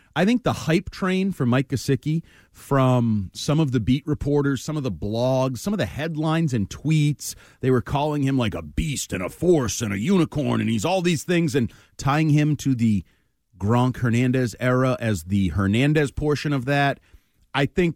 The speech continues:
they're just writing checks, honestly, in the media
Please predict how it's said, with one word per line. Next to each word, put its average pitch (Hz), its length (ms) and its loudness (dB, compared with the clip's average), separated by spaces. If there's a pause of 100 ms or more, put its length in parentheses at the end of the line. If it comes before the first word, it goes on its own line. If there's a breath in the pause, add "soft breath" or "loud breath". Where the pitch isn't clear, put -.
(300)
they're 151 220 -2
just 143 200 -6
writing 160 320 0
checks, - 400 -4
honestly, 151 560 -2 (140)
in 131 100 0
the 113 80 2
media 165 460 0